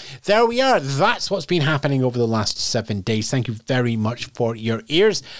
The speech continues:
Uh, we will keep you on top of things, uh, for the Eurovision Song Contest as we, as we get closer to our destiny and our trips to Turin. But for now, just stay safe out there to all the friends we have, to all the friends we know,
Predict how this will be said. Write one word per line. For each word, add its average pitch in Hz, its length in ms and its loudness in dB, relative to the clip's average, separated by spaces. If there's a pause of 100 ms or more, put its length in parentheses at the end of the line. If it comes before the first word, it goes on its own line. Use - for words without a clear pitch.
Uh, 135 240 4
we 202 280 2
will 208 200 2
keep 120 300 -8
you 143 220 2
on 127 200 0
top 143 260 0
of 135 100 0
things, 147 500 0 (320)
uh, 120 180 2
for 131 180 -2
the 123 120 0
Eurovision 120 420 0
Song 117 260 0
Contest 113 480 -4
as - 20 -8
we, 110 260 -4 (100)
as 104 140 -6
we 113 80 -4
get 107 220 -8
closer - 440 0 (340)
to 110 380 0
our 101 200 0
destiny 87 760 -2 (260)
and 95 140 -6
our 90 100 -6
trips - 360 -6
to 104 240 -4
Turin. 107 560 -2
But - 140 -16
for 98 240 -14 (180)
now, 160 360 2 (280)
just - 240 -2
stay 135 260 -2
safe 120 360 -2
out 107 120 -4
there 107 220 -2
to - 180 -10
all 95 80 -6
the 98 80 -8
friends 107 300 -4
we 107 80 0
have, 185 400 2
to 143 140 0
all 170 80 4
the 147 80 -2
friends 151 260 -2
we 135 80 2
know, 135 240 2